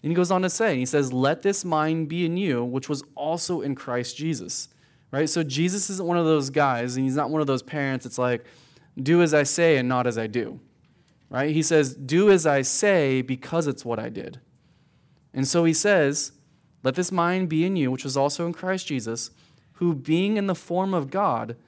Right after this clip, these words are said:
did not consider it robbery to be equal with God, but made himself of no reputation, taking the form of a bondservant, a slave,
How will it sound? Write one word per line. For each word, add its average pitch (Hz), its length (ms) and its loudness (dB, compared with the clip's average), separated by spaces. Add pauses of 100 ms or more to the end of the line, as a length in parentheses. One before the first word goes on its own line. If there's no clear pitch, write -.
(320)
did 156 140 -2
not 156 280 0
consider 180 440 -2
it 123 60 0
robbery 143 460 0
to 135 100 -14
be 127 240 -4
equal 185 200 -6
with 135 140 -6
God, 113 340 -4 (440)
but 147 140 2
made 151 340 2
himself 196 500 0
of 127 120 -4
no 143 300 2
reputation, 156 840 -6 (540)
taking 196 400 -2
the 202 80 0
form 175 300 -2
of 185 140 0
a 202 60 2
bondservant, 120 720 -4
a 143 80 -4
slave, 131 600 -2